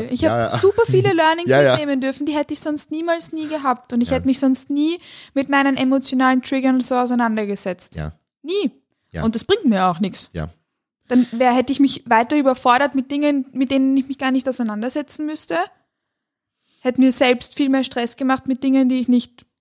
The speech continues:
Speaker 2: die mich nicht stressen müssten.
Speaker 1: Ja.
Speaker 2: Man tut, also ich persönlich mach das so, dass wenn mich ein anderer Lebensbereich beschäftigt, ich mich dann mit Dingen stresse, die gar nichts damit zu tun haben, damit
Speaker 1: Mhm.
Speaker 2: ich mich mit dem eigentlichen Problem nicht auseinandersetze.
Speaker 1: Mhm.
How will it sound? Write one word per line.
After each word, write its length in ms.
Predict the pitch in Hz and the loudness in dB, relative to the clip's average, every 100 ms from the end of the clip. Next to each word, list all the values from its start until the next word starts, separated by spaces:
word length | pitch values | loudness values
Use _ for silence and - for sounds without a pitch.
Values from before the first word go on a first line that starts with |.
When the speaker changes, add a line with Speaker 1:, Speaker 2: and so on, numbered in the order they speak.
| _ - | _ -2
Speaker 2:
die 60 | 254 | 2
mich 140 | 247 | 4
nicht 180 | 247 - | 2 -2
stressen 400 | - 202 - 277 | -4 -4 0 2
müssten. 300 | 302 - 330 392 - | 0 -2 -10 -12 -8
Speaker 1:
Ja. 220 | 82 95 _ _ _ - - _ 254 | -8 -8 _ _ _ -20 -20 _ -2
Speaker 2:
Man 120 | 247 | 0
tut, 200 | 294 277 | 0 0
also 180 | 247 233 202 - | 0 0 -4 -4
ich 160 | 277 | -4
persönlich 500 | 254 240 240 240 233 | -2 0 2 2 2
mach 180 | 220 196 | -2 -6
das 200 | - 196 | -6 -4
so, 380 | - 214 269 - | 0 2 0 -4
dass 180 | 220 214 | -6 -2
wenn 180 | 220 214 | 2 2
mich 180 | 214 214 | 2 0
ein 160 | 208 | -2
anderer 360 | 214 220 226 220 | 0 2 2 0
Lebensbereich 720 | 214 214 214 - 214 208 208 | -2 -2 -4 -4 -2 -2 -2
beschäftigt, 720 | - - 202 - - 339 - - _ _ - | -4 -2 -2 -4 -4 -4 -6 -20 _ _ -8
ich 180 | 240 247 | -2 0
mich 140 | 240 | 2
dann 200 | 247 233 | 2 4
mit 200 | 240 - | 2 0
Dingen 300 | 277 269 240 | 2 4 2
stresse, 640 | - - 214 - 285 302 370 _ _ | 0 -4 -4 -2 0 0 0 _ _
die 60 | 233 | -2
gar 180 | 220 226 | 2 2
nichts 200 | 240 - | 2 2
damit 240 | 233 226 | 2 2
zu 100 | 220 | -6
tun 300 | - 254 269 | -4 -4 -2
haben, 280 | 226 208 240 | 0 2 4
damit 220 | 240 233 | 4 2
Speaker 1:
Mhm. 40 | |
Speaker 2:
ich 100 | 226 | 0
mich 120 | 226 - | -2 -6
mit 100 | - | -8
dem 100 | 208 | -2
eigentlichen 420 | 233 269 208 190 | 2 2 0 -4
Problem 360 | - 190 190 180 | -10 -6 -4 -4
nicht 180 | - | -4
auseinandersetze. 800 | 185 185 180 180 180 180 185 | -4 -4 -4 -4 -4 0 0
Speaker 1:
Mhm. 60 | 208 | 0